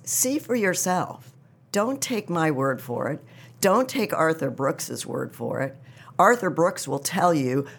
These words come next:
that the research is definitive on meditation, that everyone should take up a meditation practice. Don't take anybody's word for it.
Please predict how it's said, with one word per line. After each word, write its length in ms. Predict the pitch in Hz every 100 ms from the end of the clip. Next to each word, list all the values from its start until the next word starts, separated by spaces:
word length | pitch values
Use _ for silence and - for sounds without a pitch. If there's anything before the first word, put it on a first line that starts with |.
| -
that 160 | 156 156
the 100 | 143
research 600 | 196 233 165 147 156 -
is 240 | 165 151
definitive 760 | 139 139 196 185 135 123 147 143 -
on 400 | 151 151 156 151 -
meditation, 800 | 156 165 165 170 202 190 - 160 - - -
that 160 | 170 175
everyone 560 | 208 196 165 151 170
should 240 | 165 175 156
take 220 | 156 156
up 160 | 143
a 80 | 147
meditation 680 | 143 139 139 143 139 139 127
practice. 480 | 123 - - - - - - -
Don't 260 | - 247 277
take 260 | 269 254 220
anybody's 540 | 196 156 160 147 139
word 260 | 135 131 120
for 280 | 123 123
it. 100 | 131